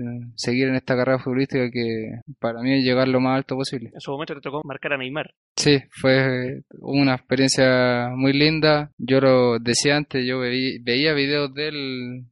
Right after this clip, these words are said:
Speaker 1: no sé, para motivarme, para su jugada y todo, que la encontraba bonita y, y después de enfrentarme con él fue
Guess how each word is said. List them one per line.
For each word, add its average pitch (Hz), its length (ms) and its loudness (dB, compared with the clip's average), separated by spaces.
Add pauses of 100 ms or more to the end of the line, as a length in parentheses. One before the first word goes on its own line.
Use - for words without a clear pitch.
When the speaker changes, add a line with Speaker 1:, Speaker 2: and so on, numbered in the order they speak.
(100)
Speaker 1:
no 135 200 -8
sé, 180 240 -2
para 151 140 2
motivarme, 156 680 2
para 139 240 -2
su 143 160 -4
jugada 156 500 2
y 147 80 -4
todo, 160 320 -2
que - 120 -6
la 135 60 0
encontraba 131 840 2
bonita 151 480 0
y, 120 420 -2
y 123 80 -6
después 120 280 0
de 131 60 2
enfrentarme 135 500 -2
con 127 160 0
él 135 80 -2
fue 120 560 -4